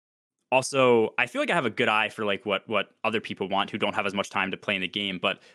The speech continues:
when it comes to, like, the loot and the rewards, I do think that's a hard thing to manage, 'cause if you make something, like, if, if contest mode, or not contest mode, if, uh, like, these master raids had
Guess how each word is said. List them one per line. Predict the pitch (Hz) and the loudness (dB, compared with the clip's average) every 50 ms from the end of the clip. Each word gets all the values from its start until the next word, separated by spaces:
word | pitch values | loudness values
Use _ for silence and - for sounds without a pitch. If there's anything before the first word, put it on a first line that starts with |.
| _ _ | _ _
when | 104 107 | -6 -4
it | - | -2
comes | - 135 127 - | -2 -2 -2 -2
to, | 156 | -2
like, | 139 127 123 - | -2 -2 -2 -2
the | 107 | -4
loot | 95 95 113 117 113 | -2 0 0 0 0
and | 107 | 0
the | 98 | -2
rewards, | 98 95 95 95 101 104 98 95 92 87 - - | -2 -2 -2 0 0 2 2 0 0 -4 -4 -4
I | 110 113 | -2 0
do | 107 156 | 0 0
think | 151 185 143 | 0 0 -2
that's | 135 113 - | -2 -2 -2
a | 98 | 0
hard | - 113 107 95 - | 2 2 2 2 0
thing | 113 104 | 0 -2
to | 95 90 | 0 -2
manage, | 90 92 98 110 135 165 180 156 - - - - - - _ _ _ _ _ | -2 0 0 0 0 0 -2 -4 -8 -12 -16 -20 -20 -20 _ _ _ _ _
'cause | - 127 | -6 -4
if | 127 123 139 | -4 -2 0
you | 180 190 170 139 113 | 2 2 2 2 2
make | 107 113 110 104 - - - | 2 2 2 0 -4 -8 -10
something, | - - 113 98 - - 101 98 95 95 101 110 | -6 -4 -4 -2 0 0 0 2 0 -2 -2 -2
like, | 120 117 110 - - | -2 -4 -2 -4 -4
if, | 127 - - - | -6 -6 -4 -4
if | 143 131 - | -4 -4 -2
contest | 131 135 135 131 135 123 - - | -2 -4 0 0 -2 -2 0 2
mode, | 117 113 107 104 101 87 | 4 4 4 4 2 0
or | 87 107 101 | -2 -2 -2
not | 90 85 - | -2 -2 -2
contest | 98 90 87 92 87 - | -4 -4 -4 -6 -8 -8
mode, | 92 90 90 87 - | -8 -10 -8 -6 -6
if, | 101 95 - - | -8 -4 0 2
uh, | 101 98 95 95 92 92 - _ _ _ _ _ _ _ _ | 4 4 4 4 2 -2 -6 _ _ _ _ _ _ _ _
like, | 113 110 - | -6 -4 -2
these | 135 123 117 | -2 0 2
master | 120 117 123 - - 107 | 2 2 2 0 -2 0
raids | 110 101 95 - | 0 0 0 0
had | - 101 98 95 92 | 0 0 0 0 0